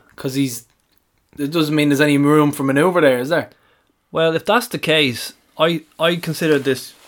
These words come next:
Speaker 2: an utter failure of an interview that they didn't bring up the Pico red card in Sligo. It was like,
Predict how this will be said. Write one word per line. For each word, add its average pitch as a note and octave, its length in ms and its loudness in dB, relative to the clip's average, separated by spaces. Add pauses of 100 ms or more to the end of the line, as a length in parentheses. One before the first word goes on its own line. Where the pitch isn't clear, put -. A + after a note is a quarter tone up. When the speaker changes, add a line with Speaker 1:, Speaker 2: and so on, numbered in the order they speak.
Speaker 2:
an B2+ 180 -8
utter C#3 220 -2
failure A#2+ 460 -2
of G#2 100 -4
an G#2 100 -6
interview A2 480 -6 (220)
that A#2 160 -2
they A#2 240 -4 (120)
didn't B2+ 320 0
bring A#2 200 0
up G#2 140 -4
the - 60 -8
Pico A#2 420 -2
red G#2 240 -4
card G#2+ 300 -6
in F#2 40 -12
Sligo. D3 540 -4
It - 60 -18
was C3+ 100 -6
like, C#3+ 340 -2